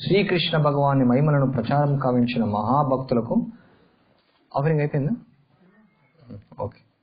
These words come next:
ఎంత అయింది ముట్టే? ఓకే, ఈ భాషను చదువుదామా, రేపు చదువుదామా? ఉమ్.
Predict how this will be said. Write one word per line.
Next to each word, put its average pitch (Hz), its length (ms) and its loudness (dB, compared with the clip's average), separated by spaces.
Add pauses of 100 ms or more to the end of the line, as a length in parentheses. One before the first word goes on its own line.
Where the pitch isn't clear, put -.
(200)
ఎంత 135 140 0
అయింది 156 160 0
ముట్టే? 156 180 -4 (3250)
ఓకే, - 180 -10 (800)
ఈ - 20 -2
భాషను 123 340 -2
చదువుదామా, 127 300 0
రేపు 143 160 0
చదువుదామా? 110 320 -4 (2250)
ఉమ్. 101 240 -10